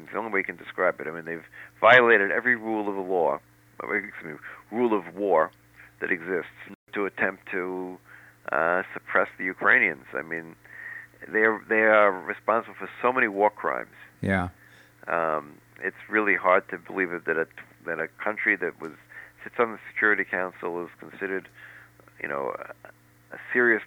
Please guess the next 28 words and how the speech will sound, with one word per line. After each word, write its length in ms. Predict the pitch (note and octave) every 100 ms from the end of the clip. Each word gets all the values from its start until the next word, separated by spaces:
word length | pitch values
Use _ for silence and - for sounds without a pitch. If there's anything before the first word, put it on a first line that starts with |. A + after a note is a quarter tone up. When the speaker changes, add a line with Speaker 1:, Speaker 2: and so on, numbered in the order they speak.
| -
Speaker 1:
player 280 | G#2 G#2+ G#2
in 80 |
the 80 | G2
world 280 | F#2 G2 F#2
and 80 | F#2
everything 280 | F2+ F2+ F2+
else, 180 | F2 -
has 80 | E2+ -
committed 260 | F2 D#2+ - -
so 120 | A2
many 220 | A2 G2 F2+ _ - -
war 140 | F2+ E2+
crimes 420 | - E2 B1+ C2 - _ - - -
during 180 | F#2+ F#2+
this 100 | F2 -
war, 380 | E2 F2 E3 F#3+ - _ _ _ _ _ -
and 120 | A#2+
they've 120 | A#2+ A#2+
not 140 | A#2
succeeded. 400 | A#2+ - F#2+ C2 - - _ _ _ - - - -
Speaker 2:
So 280 | - - G3
interesting. 480 | F3+ E3 F2+ C3+ B2+
Speaker 1:
Um, 100 | B2+
Speaker 2:
I 60 | C3
mean, 240 | C3 B2
Speaker 1:
we 80 | C3+
Speaker 2:
uh, 160 | A2+
p-, 120 | -